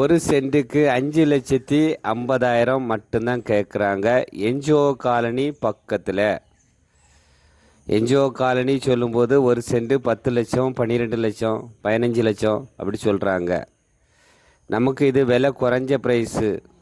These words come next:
பக்கத்திலே, இந்த லேண்டு பக்கத்திலே உங்களுக்கு ஸ்கூல் இருக்கு, மெட்ரிகுலேஷன். மெட்ரிகுலேஷன்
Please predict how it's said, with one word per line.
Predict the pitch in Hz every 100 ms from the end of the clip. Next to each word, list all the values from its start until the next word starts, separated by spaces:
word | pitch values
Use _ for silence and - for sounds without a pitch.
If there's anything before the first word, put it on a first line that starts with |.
| _ _ _ -
பக்கத்திலே, | 110 - 143 127 131 139
இந்த | 127 120 117
லேண்டு | 120 131 135 123
பக்கத்திலே | 113 - 123 120 135 127
உங்களுக்கு | 123 123 120 120 147 180 _ _ _ _ _ _ _ _ _ _ _ - -
ஸ்கூல் | - - 160 170 151
இருக்கு, | 107 101 82 - - - - 113
மெட்ரிகுலேஷன். | 117 131 117 120 117 - 110 98 - _ _ _ _ _ _ _ _ _ _ _ _ _ _ _ _ _ _ _ _ _ _ - _ _ - _ 117
மெட்ரிகுலேஷன் | 120 139 127 135 131 139 139